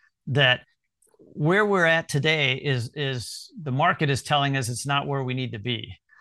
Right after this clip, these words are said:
And we need to make a change. We need to do something different. In some cases, people have tried all kinds of things. They've, uh, implemented, uh, they've automated processes. They've brought in robots, and,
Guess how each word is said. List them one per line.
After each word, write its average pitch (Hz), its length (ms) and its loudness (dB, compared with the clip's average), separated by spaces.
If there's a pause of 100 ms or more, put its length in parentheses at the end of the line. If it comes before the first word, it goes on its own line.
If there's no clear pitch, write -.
(540)
And 135 380 4
we 160 160 4
need 156 220 2
to 139 80 0
make 139 240 0
a 123 60 -2
change. 120 400 -4
We 147 100 -2
need 156 140 0
to 139 60 -2
do 143 200 -2
something 127 360 -6
different. 120 360 -6
In 135 80 -8
some 202 240 0
cases, 143 400 -4
people 147 400 -4
have 131 200 0
tried 143 460 0 (140)
all 151 240 -4
kinds 143 340 -8
of 127 140 -10
things. 123 420 -8 (340)
They've, 139 380 2 (160)
uh, 123 340 0 (220)
implemented, 139 720 -2
uh, 120 300 0 (420)
they've 143 180 -2
automated 139 800 -2
processes. 131 680 -6
They've 123 160 -6
brought 139 240 2
in 131 120 0
robots, 127 720 -2
and, 120 160 -12